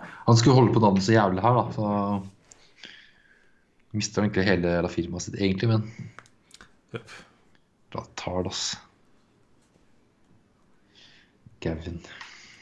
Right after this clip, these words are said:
Speaker 2: Og så fikk vi se, mm, Jared, eh, dra tilbake <laughs> på automatikk, mens han satt i telefonen i bilen, så klarte han å kjøre hjem
Speaker 1: Ja.
Speaker 2: til incubator-huset.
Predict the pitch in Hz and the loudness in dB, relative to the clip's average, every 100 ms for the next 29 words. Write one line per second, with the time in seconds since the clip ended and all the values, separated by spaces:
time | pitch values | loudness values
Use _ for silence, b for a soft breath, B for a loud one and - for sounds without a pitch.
0 | B B B B B _ _ - - _ | B B B B B _ _ -20 -20 _
1 | 127 147 147 156 147 - 143 151 - - | -6 0 2 2 -2 -6 -8 -8 -8 -4
2 | 127 127 127 131 127 127 127 131 160 _ | 2 2 4 2 -2 -4 -6 -8 -12 _
3 | _ _ _ _ _ _ - 123 110 107 | _ _ _ _ _ _ -6 0 2 2
4 | 113 113 113 113 113 113 107 104 104 101 | 0 -2 -2 0 -2 -2 -4 -2 -6 -4
5 | 131 127 - 185 143 - 143 139 147 - | -6 -6 2 2 2 -6 -4 -2 -2 -2
6 | 143 151 208 - - 135 151 139 131 131 | -2 -2 -4 -6 -6 -2 -2 -2 -4 -4
7 | 127 131 - 120 120 117 110 131 - 143 | -4 -4 -4 -6 -4 -4 -6 -6 -8 -10
8 | 143 147 127 135 127 - 127 107 107 101 | -6 -6 -6 -8 -8 -4 -4 -4 -8 0
9 | 139 117 110 117 98 107 104 101 113 110 | 0 0 -2 -8 -10 -6 -6 -6 -8 -6
10 | 117 110 165 | -6 -4 -4